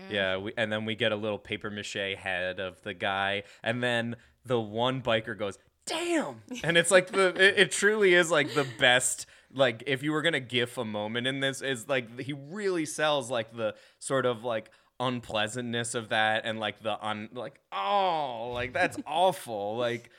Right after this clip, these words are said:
Speaker 1: watching somebody get decapitated in front of you, he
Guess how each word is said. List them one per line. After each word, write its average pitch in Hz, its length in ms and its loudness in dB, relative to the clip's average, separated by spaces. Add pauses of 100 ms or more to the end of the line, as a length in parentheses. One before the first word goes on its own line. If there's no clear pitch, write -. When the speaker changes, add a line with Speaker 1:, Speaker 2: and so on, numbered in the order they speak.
(120)
Speaker 1:
watching 139 380 0
somebody 139 320 -6
get 123 180 -6
decapitated 120 840 -6
in 123 140 -6
front 120 240 -4
of 123 120 -6
you, 123 100 -4
he 117 100 -4